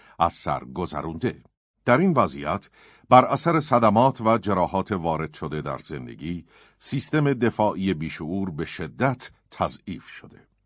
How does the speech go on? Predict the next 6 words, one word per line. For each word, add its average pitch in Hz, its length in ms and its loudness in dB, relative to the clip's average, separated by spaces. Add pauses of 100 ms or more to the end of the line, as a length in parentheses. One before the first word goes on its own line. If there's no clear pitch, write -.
(560)
دستاویزهای 151 800 2
معمول 110 500 2
مثل 98 360 -2
دلیل 71 440 -8
تراشی، 92 680 -8 (400)
عذرخواهی، 92 1040 -4